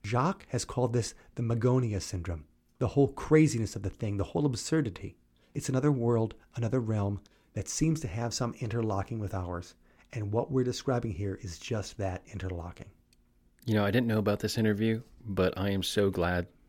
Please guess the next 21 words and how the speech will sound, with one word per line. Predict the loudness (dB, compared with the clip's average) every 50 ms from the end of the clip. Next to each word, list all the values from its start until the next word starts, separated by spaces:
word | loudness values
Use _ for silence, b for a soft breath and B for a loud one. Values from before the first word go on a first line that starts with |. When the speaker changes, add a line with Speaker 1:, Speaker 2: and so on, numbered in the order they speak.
| _ _ _ -8
Speaker 2:
that | 2 4 4 4 4
this | 0 -2 0
was | -2 -2 0
documented | 0 0 0 0 -2 -2 -2 -2 -2 -2 -4 -6 -4
because | -4 -4 -4 -2 0 2
I | 2
didn't | 2 2 0 -2 -2
know | 0 0 2 0 0
that | 0 -2 -2 -2 -4 -2
Vallée | 0 0 2 2 2 0 -2 -2 -4 -8 -12 _ _ _ _ _ _ -14 -6
spoke | -6 -4 0 2 2 2 4 2
with | 0 -2 -2
Hynek | -2 -2 0 0 0 0 -2 -6
about | -4 -2 -2 -2 -2 -2
this. | -2 -4 -4 -4 -4 -2
Speaker 1:
Right. | 2 2 4 4 4 4 2
Speaker 2:
And | 4 4
getting | 4 4 4 4 2 2
into | 0 0 0 -2 -2 0
this | 2 0 0 -2 -4 -8
weird | -6 -4 -4 0 0 2 2 4 4 2 2 0 -2